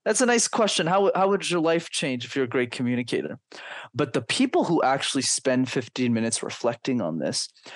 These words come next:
it completely changes their mindset around it. Because the biggest challenge, Stefan, in my opinion, and let's jump into the tactics, is simply this. It's not fear. A lot of people think it's fear. I believe it's motivation.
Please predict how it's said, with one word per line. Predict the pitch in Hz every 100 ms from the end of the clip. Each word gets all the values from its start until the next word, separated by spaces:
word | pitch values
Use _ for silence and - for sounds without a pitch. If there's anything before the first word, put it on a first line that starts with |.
| - -
it | 143
completely | 160 127 - 160 160 139
changes | - 135 123 131
their | 123
mindset | 117 104 101 117 -
around | - 78 71 -
it. | - - -
Because | 147 180
the | 165
biggest | 127 254 466 - -
challenge, | - 123 127 127 82 65
Stefan, | - 73 - - - _
in | 127
my | 120 120
opinion, | 117 127 110 92
and | 127 131
let's | 127
jump | - 120
into | 117
the | 104
tactics, | 107 107 - - 87 - - - - - - - -
is | 160
simply | - 175 156 156 120
this. | 107 - - - - _ 165
It's | 165
not | 175 240 -
fear. | - 165 - - - _ _ _ _ _
A | 160
lot | 240
of |
people | 294 240
think | - 220 226
it's | 202 - -
fear. | 92 62 135 - - - -
I | 165 196 277
believe | 202 156 131 117
it's | 117 127
motivation. | 117 107 104 90 - -